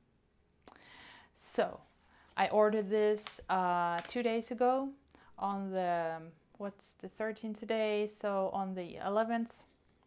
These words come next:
of September, and it arrived today on the thirteenth of September.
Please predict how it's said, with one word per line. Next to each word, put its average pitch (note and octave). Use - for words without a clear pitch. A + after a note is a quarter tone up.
of F#3
September, D4+
and G3
it -
arrived G#3
today G3+
on F#3
the E3
thirteenth -
of B2+
September. -